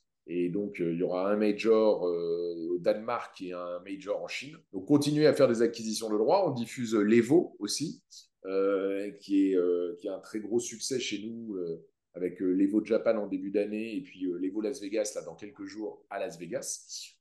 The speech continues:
où on a fait des très bons scores l'année dernière. Donc, euh, euh, l'idée, c'est de continuer, euh, à, à attirer le, le trait et le, le fil des, du versus fighting.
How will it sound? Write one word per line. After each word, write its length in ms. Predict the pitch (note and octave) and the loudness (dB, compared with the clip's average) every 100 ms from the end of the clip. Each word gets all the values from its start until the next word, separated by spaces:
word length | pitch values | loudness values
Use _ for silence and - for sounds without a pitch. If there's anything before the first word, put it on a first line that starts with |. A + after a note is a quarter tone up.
| - | -8
où 140 | F#2 | -4
on 20 | |
a 80 | F#2+ | -2
fait 140 | F2+ F#2+ | -2 -2
des 160 | F2 | -4
très 180 | - B2 | -4 -4
bons 140 | A2 | -4
scores 240 | G#2+ B2+ G2+ | -4 -4 -2
l'année 100 | F#2 | -2
dernière. 380 | F2 G#2 D#3+ D3+ | -2 -2 -4 -4
Donc, 280 | G#2 - | -6 -6
euh, 460 | G2+ G2 G2 F#2+ F2 - _ _ _ E2 | -8 -6 -6 -6 -8 -14 _ _ _ -6
euh, 800 | F2 F2 E2+ E2 E2 D#2+ D#2+ D#2 D2 D2 F2+ | -2 -2 -2 -4 -4 -4 -6 -8 -12 -12 -10
l'idée, 200 | G#2 A2 | -4 -2
c'est 120 | G#2+ | -4
de 140 | F2+ - | -10 -8
continuer, 600 | A2 - G#2+ A2 A2 F#2+ | -8 -8 -4 -2 -2 -2
euh, 340 | E2+ E2+ E2+ | -4 -8 -8
à, 840 | D#2+ D#2 D#2 D2 - C#2 D2 D#2 E2 | -10 -12 -16 -20 -20 -18 -14 -12 -12
à 20 | |
attirer 420 | - A#2 G#2 G#2 | -12 -8 -6 -4
le, 340 | F#2+ F2 F2 | -2 -2 -2
le 140 | F2+ F#2 | -2 -6
trait 520 | - G#2+ G#2 G#2 F#2+ | -6 0 2 2 0
et 40 | |
le, 260 | F2 F2+ F2 | -4 -4 -4
le 140 | F2+ | -6
fil 320 | F2+ - A2+ G2 | -10 -10 -10 -6
des, 260 | F2+ E2+ | -6 -6
du 120 | E2+ | -10
versus 340 | F#2 - - - | -10 -10 -8 -6
fighting. 520 | F#2 - A2 E3 | -6 -6 -8 -10